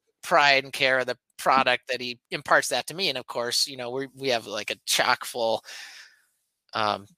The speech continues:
cabinet. I mean, probably everyone has nutmeg, but I was able to sort of, you know, grind up some nutmeg, put it in the glass, and it made the experience a little better knowing that I was doing it, you know, per instruction from the brewery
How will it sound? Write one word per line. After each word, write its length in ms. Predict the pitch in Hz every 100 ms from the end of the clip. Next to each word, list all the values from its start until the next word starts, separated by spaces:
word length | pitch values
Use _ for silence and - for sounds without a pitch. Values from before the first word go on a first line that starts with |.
| -
cabinet. 380 | 165 160 147
I 60 | 127
mean, 140 | 117 110
probably 260 | - 107 104
everyone 280 | 107 104
has 220 | 104 104 107
nutmeg, 520 | 101 107 107 104 120
but 100 | 117
I 40 |
was 120 | 117
able 180 | 117 110
to 100 | 113
sort 220 | 113 117 107
of, 80 | 107
you 100 | 117
know, 120 | 110
grind 360 | 113 117 117 123
up 80 |
some 180 | - 127
nutmeg, 440 | 117 110 113 110 117
put 160 | 120
it 40 | 123
in 60 |
the 80 | 117
glass, 380 | 104 101 107 123
and 100 | 123
it 40 |
made 160 | 113 113
the 60 | 120
experience 460 | - - 113 113
a 40 | 117
little 140 | 110
better 220 | 110 104
knowing 320 | 107 104 110
that 120 | 110 110 -
I 100 | 110
was 140 | 107
doing 240 | 110 107 110
it, 120 | 110 _ _ _ _ _ _
you 80 | 113
know, 100 | 107
per 420 | - 123 107 107 -
instruction 560 | 117 117 - 117 - 127
from 160 | -
the 80 | 123
brewery 680 | 123 120 131 139 143 139 135